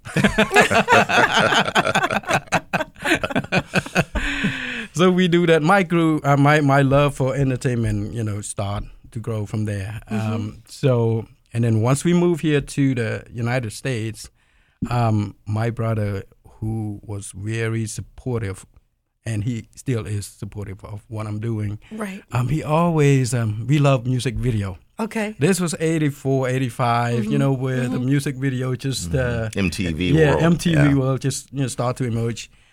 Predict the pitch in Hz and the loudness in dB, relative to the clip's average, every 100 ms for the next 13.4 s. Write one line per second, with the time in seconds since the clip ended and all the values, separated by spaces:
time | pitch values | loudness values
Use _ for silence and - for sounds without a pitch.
0 | _ _ _ - 156 156 202 170 143 139 | _ _ _ 4 6 6 6 4 6 6
1 | 117 113 139 131 120 120 123 113 131 123 | 6 6 4 4 4 4 4 4 0 0
2 | 117 120 117 107 101 104 110 - 123 151 | -2 -2 0 -2 -4 -6 -8 -4 -4 -2
3 | 156 - - 110 101 98 101 - _ _ | -2 -6 -6 -4 -4 -4 -8 -10 _ _
4 | _ - 139 143 170 143 127 120 123 117 | _ 0 2 2 0 0 -2 0 0 0
5 | 110 _ 117 147 143 113 104 95 92 113 | -4 _ -4 -2 0 0 -2 -4 -2 0
6 | 143 143 - 92 _ _ _ _ _ _ | 0 -2 -6 -8 _ _ _ _ _ _
7 | - 107 98 - 131 131 117 - 104 95 | -6 -4 -4 -2 -2 0 -2 -4 -4 -4
8 | 90 90 123 - 117 110 - 151 - 156 | -8 -10 -14 -8 -6 -8 -4 -2 0 2
9 | 135 139 123 127 139 135 135 147 139 139 | 2 2 0 2 2 2 2 2 0 -2
10 | - - - 180 175 165 160 - 180 156 | -4 -2 0 2 2 0 -4 -2 0 2
11 | 131 127 127 120 98 - - 147 139 123 | 0 0 -2 -4 -8 -10 -4 0 0 -2
12 | 113 - _ _ _ - 135 147 135 120 | -6 -10 _ _ _ 2 4 4 4 4
13 | 139 160 196 | 4 4 0